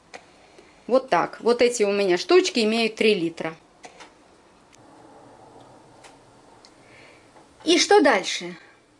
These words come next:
Уварила я до половины. Если хотите, не до половины, а раньше. Хотите, пюрируйте. Хотите, так. Добавляю, э,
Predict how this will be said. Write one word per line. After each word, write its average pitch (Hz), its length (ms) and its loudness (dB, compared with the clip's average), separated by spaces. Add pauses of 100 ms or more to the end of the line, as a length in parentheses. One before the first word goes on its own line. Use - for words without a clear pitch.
(120)
Уварила 294 580 4
я 190 320 -4 (140)
до 233 160 -2
половины. 185 640 -2
Если 214 280 -6
хотите, 220 540 -8
не 240 220 0
до 190 140 -6
половины, 185 540 -8
а 185 100 -6
раньше. 175 500 -10 (480)
Хотите, 254 460 -2
пюрируйте. 196 880 -2 (200)
Хотите, 233 540 -2
так. 185 560 -4 (640)
Добавляю, 254 920 2 (840)
э, 185 480 -10